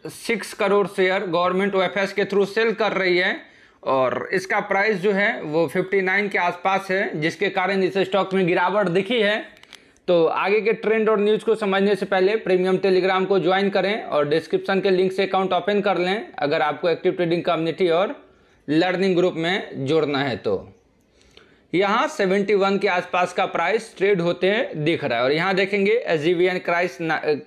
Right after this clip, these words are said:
क्रैश नाइन परसेंट as government launches ओएफएस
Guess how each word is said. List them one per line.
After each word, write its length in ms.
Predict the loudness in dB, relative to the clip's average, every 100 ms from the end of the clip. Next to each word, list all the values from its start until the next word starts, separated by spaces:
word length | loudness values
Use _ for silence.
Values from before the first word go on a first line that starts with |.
| -16 -20 _ _ -2
क्रैश 420 | 0 0 -2 -8 -16 -6
नाइन 260 | -2 0
परसेंट 480 | 0 -2 0 -2 -4 -10 _ _ _ -20 _ 0
as 100 | 0
government 540 | 2 2 2 0 2
launches 420 | 2 2 0 0
ओएफएस 640 | 2 2 2 0 -2 -4